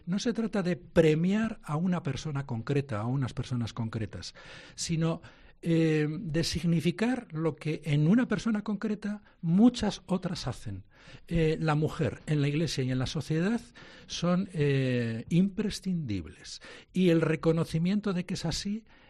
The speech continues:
es lo que tenemos que, eh, trabajar en nuestras conciencias. Esto es lo que queremos hacer. Este año es verdad que trabajamos el comunidad acogedora,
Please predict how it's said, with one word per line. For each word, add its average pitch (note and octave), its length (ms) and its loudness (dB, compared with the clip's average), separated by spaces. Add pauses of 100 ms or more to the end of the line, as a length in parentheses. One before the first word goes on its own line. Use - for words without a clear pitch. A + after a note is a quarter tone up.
es F3+ 180 -2
lo D#3 140 0
que C#3+ 120 -4
tenemos C#3+ 420 -4
que, D#3 360 -4
eh, C3+ 180 0
trabajar C3+ 440 -2
en C3+ 120 0
nuestras G#2 320 -6
conciencias. G2 600 -8 (260)
Esto A3+ 260 0
es E3+ 80 -2
lo D#3 100 0
que - 140 -2
queremos A2+ 440 -2
hacer. - 280 -10 (360)
Este F#3 300 0
año F#3+ 180 4
es C#3+ 120 2
verdad C#3+ 220 0
que D#3+ 120 0
trabajamos C3+ 640 -2
el B2+ 240 2 (360)
comunidad B2+ 480 2
acogedora, E3+ 640 0